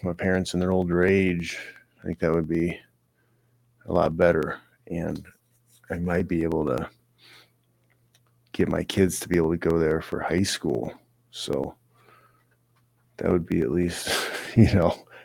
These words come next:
something close to look forward to. It's kinda what I'm putting a little bit of time into now is the exit. I need to exit this place.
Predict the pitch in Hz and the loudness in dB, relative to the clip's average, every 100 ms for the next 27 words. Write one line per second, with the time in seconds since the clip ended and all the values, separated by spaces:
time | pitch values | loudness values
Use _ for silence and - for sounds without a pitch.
0 | - - 117 107 90 107 107 - 92 90 | 0 4 6 4 2 4 4 2 -2 0
1 | - 98 92 - - - _ _ _ - | 2 2 2 -2 -8 -10 _ _ _ -12
2 | - 90 82 78 71 71 _ - - _ | 0 4 4 4 0 -6 _ -20 -20 _
3 | _ _ _ _ - 90 90 87 85 85 | _ _ _ _ 0 2 4 2 0 0
4 | 82 80 - 78 69 50 50 - - _ | 0 -2 -2 -2 0 -2 -4 -10 -18 _
5 | _ _ _ _ _ _ - - 90 - | _ _ _ _ _ _ -12 -4 -2 -2
6 | - - - - - - _ - 82 73 | -2 -6 -6 -8 -16 -20 _ -8 -4 -2
7 | - - - - - - - 55 - - | -4 -6 -6 -8 -8 -12 -10 -10 -10 -12